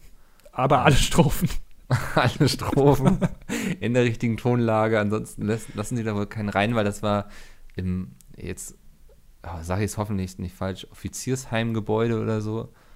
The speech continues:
Speaker 2: Ähm, das ist eben so ein Gebäude, wo Veranstaltungen stattfinden, alles sehr offiziell und schick.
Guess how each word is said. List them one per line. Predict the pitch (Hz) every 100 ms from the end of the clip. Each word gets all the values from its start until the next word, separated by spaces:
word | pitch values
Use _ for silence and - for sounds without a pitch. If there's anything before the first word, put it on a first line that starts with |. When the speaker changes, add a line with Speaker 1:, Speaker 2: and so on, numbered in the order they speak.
| - - - - - -
Speaker 2:
Ähm, | 90 85 82 90 -
das | 82
ist | 98 98
eben | 95 87
so | 85
ein | 82
Gebäude, | 80 82 85 90 85
wo | 80 76
Veranstaltungen | - 73 80 - 80 80
stattfinden, | 78 82 80 - 85 101 -
alles | 95 104 202
sehr | 95
offiziell | 98 - - - 71 76 85
und | 80 85
schick. | - 95 -